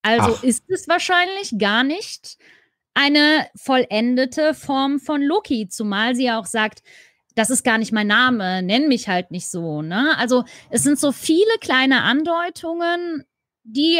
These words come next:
Speaker 1: jetzt schon sagen, das ist wahrscheinlich gar nicht Lady Loki. Lady Loki werdet ihr wahrscheinlich noch kennenlernen.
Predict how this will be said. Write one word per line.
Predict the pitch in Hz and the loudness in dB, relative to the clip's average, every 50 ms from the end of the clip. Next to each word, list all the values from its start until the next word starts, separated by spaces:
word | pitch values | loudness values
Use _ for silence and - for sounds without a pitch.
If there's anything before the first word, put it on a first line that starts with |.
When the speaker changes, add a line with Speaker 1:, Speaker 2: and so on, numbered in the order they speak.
| - - - | 0 -2 -2
Speaker 1:
jetzt | 240 233 240 247 - - - | 0 2 2 2 2 0 -2
schon | - 359 339 330 277 | -2 0 0 0 0
sagen, | 262 254 254 262 277 285 294 302 302 269 | 2 2 2 2 2 0 -2 -2 -2 -2
das | 233 208 - | -2 -4 -4
ist | - - - - - - | -4 -4 -4 -4 -4 -2
wahrscheinlich | 180 165 160 - - 185 165 160 165 160 160 - _ | -2 0 0 0 -2 -2 -2 -2 -2 -4 -6 -8 _
gar | - 165 165 160 | -2 -2 0 0
nicht | 165 170 - - | -2 -4 -6 -4
Lady | 214 180 190 196 202 202 | -2 0 2 2 2 2
Loki. | 202 214 220 226 - 277 269 262 | 2 2 2 2 2 2 4 4
Lady | 247 220 220 220 240 | 4 4 4 4 4
Loki | 214 208 208 208 - 233 202 175 175 | 4 2 2 0 -2 -2 -2 0 2
werdet | 190 185 180 185 190 - | 2 2 2 0 -2 -2
ihr | - 190 196 180 | -4 -4 -2 -2
wahrscheinlich | 180 190 - - 190 120 107 107 - - | -2 -4 -4 -4 -4 -4 -6 -8 -8 -8
noch | 208 156 - _ | -8 -8 -10 _
kennenlernen. | - - 370 427 330 196 165 147 131 - 71 85 90 98 110 87 117 160 | -2 -2 0 0 0 -2 -2 -2 -4 -6 -10 -12 -16 -16 -18 -16 -18 -18